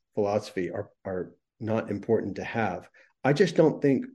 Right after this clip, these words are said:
Christianity ever earned its place at the table to be part of that discussion. Those are not good, well-grounded, um, uh, tenets of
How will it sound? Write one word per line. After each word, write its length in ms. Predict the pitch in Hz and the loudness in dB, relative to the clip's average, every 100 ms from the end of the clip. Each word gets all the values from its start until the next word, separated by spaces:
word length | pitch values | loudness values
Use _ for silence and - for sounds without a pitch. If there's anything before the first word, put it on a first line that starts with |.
| _ _ | _ _
Christianity 680 | - 147 131 135 117 104 - | -4 -2 2 2 2 0 -2
ever 300 | 131 127 120 | -2 0 0
earned 320 | 113 123 127 110 | 2 2 4 0
its 200 | - - | -4 -14
place 380 | _ 131 131 | _ 4 6
at 80 | - | 0
the 80 | - | -8
table 560 | - 143 147 82 - - | 2 4 4 2 -6 -10
to 100 | - | -8
be 180 | 110 117 | -2 -2
part 400 | - 131 123 - | 0 2 2 2
of 100 | 107 | -2
that 280 | 110 104 - | -4 -4 -8
discussion. 640 | - - 143 143 69 69 - _ _ | -8 0 2 0 -8 -12 -18 _ _
Those 220 | 120 131 | 0 4
are 80 | 151 | 6
not 540 | 147 151 147 - 107 | 6 4 2 -2 -6
good, 560 | 117 139 147 139 135 135 _ _ _ _ - - - - | 4 6 6 4 2 -4 _ _ _ _ -20 -20 -20 -10
well-grounded, 1200 | 101 131 143 123 113 127 147 151 131 110 110 110 _ - | 2 6 6 6 2 2 4 4 2 0 -2 -10 _ -18
um, 360 | 95 92 92 104 _ _ _ _ | -12 -10 -10 -12 _ _ _ _
uh, 160 | - 98 - | -8 -8 -6
tenets 560 | - 151 117 - - - _ | 2 4 4 0 -12 -18 _
of 320 | 104 95 - | -8 -6 -12